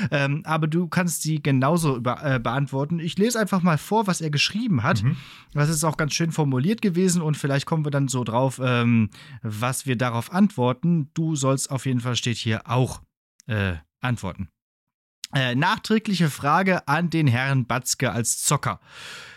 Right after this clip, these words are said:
Speaker 1: Wir kennen es alle als Zocker, dass uns, äh, die Spiele so vorkommen, als gibt's nichts mehr Neues.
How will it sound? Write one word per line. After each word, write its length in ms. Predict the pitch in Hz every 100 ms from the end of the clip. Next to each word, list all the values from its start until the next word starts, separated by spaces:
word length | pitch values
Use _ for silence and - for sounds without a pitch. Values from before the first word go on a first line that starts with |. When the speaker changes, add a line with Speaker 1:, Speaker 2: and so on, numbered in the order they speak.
| - -
Speaker 1:
Wir 160 | 131 160
kennen 300 | - 208 226
es 120 | 165
alle 260 | 180 202 156
als 240 | 160 -
Zocker, 440 | - 214 233 220
dass 220 | 160 156 -
uns, 420 | 160 151 - -
äh, 280 | 143 143 139
die 140 | 131
Spiele 300 | 127 - 208
so 100 | 156
vorkommen, 640 | 127 156 175 - 160 160 120
als 400 | 147 143 131 -
gibt's 260 | 165 143
nichts 260 | 175 180 -
mehr 160 | 151
Neues. 540 | 127 123 120 92 -